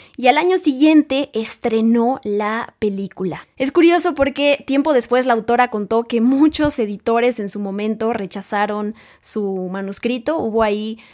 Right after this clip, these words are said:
en mil novecientos noventa y nueve, o sea, un, un año antes de que saliera la novela, que varios se acercaron con ella, pero no estaban convencidos, y Disney poco después fue quien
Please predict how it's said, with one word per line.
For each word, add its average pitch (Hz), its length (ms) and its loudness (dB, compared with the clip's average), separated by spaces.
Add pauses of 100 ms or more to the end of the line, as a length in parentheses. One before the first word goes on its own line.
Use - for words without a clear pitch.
(200)
en 220 140 0
mil 269 140 4
novecientos 254 340 0
noventa 208 280 -4
y 202 40 0
nueve, 233 340 0
o 202 40 -4
sea, 202 340 -2
un, 202 420 -8 (240)
un 240 260 -2
año 262 240 4
antes 233 220 0
de 214 100 -4
que 208 60 -6
saliera 202 320 -4
la 202 120 -4
novela, 202 440 -2
que 190 120 -8
varios 202 280 -2
se 208 80 -10
acercaron 214 480 -4
con 277 180 -2
ella, 294 260 2
pero 220 160 -2
no 220 80 -4
estaban 226 280 -6
convencidos, 208 680 -6 (280)
y 240 140 -2
Disney 262 440 0
poco 220 300 -2
después 190 420 -4
fue 196 200 -8
quien 202 320 -8